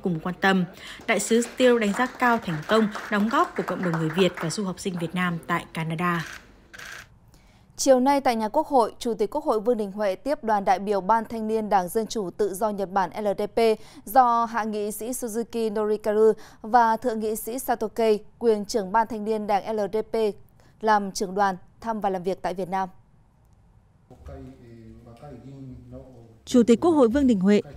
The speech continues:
Speaker 3: chào mừng đoàn nghị sĩ trẻ của Nhật Bản đến thăm nhà Quốc hội, đánh giá cao ý nghĩa chuyến thăm trong bối cảnh hai nước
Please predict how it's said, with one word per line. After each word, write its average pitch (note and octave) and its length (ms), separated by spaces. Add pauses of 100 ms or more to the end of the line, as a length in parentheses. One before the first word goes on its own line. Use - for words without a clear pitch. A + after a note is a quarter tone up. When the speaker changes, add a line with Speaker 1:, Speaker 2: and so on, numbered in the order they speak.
Speaker 3:
chào A3+ 160
mừng G#3+ 220
đoàn G3 220
nghị G3 140
sĩ G#3 160
trẻ B3 240
của F#3+ 140
Nhật F#3+ 200
Bản F#3 260 (220)
đến G#3 180
thăm A3+ 200
nhà G3+ 140
Quốc D4 200
hội, A3+ 200 (520)
đánh A3 180
giá A3 140
cao B3+ 200
ý G#3 100
nghĩa G#3+ 200
chuyến G#3 240
thăm A#3 240 (180)
trong G#3+ 240
bối G3 100
cảnh A3 180
hai G3 220
nước C4 240